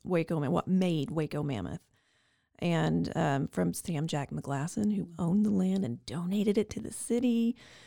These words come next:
to a, uh, landowner who let people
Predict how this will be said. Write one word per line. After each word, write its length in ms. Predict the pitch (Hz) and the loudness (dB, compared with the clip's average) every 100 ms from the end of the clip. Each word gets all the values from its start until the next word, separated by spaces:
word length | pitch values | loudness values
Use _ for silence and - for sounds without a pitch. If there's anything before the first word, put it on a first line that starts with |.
| - - | -18 -10
to 440 | - 170 165 170 - | -2 0 2 -2 -4
a, 340 | 165 156 143 135 | -6 -4 -4 -6
uh, 480 | - 160 143 117 113 - - | -6 -4 -4 -6 -8 -14 -8
landowner 760 | 160 185 196 190 185 180 180 - | -2 0 2 2 2 0 -2 -2
who 280 | 170 165 - | -2 -2 -2
let 300 | 165 185 - | 0 0 0
people 380 | 185 - 165 | -6 -4 -4